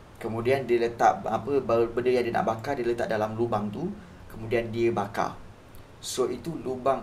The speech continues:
pembakaran. Ah, okey, lubang pembakaran yang dibuat oleh manusia. Kemudian juga, okey, mungkin juga tapak. Ah, okey, tapak candi. Maknanya tapak-tapak kuil. Dia bukan bangunan,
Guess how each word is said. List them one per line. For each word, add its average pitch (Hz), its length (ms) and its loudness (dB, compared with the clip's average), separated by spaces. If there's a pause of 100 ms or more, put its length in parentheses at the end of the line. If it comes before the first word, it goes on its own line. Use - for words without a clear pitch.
pembakaran. 110 560 -4 (640)
Ah, 117 640 6
okey, 117 240 2
lubang 110 400 2
pembakaran 113 880 0
yang 113 160 -2
dibuat 110 320 0
oleh 101 80 -4
manusia. 120 560 2 (640)
Kemudian 139 480 0
juga, 131 480 8 (160)
okey, 117 240 -2
mungkin 117 400 -4
juga 120 320 0 (480)
tapak. 123 560 0 (400)
Ah, 120 640 4
okey, 131 240 0
tapak 117 560 -2
candi. 135 720 0 (480)
Maknanya 117 400 -2
tapak-tapak 110 800 -4
kuil. 123 320 0 (560)
Dia 156 160 2
bukan - 240 -2
bangunan, 151 400 0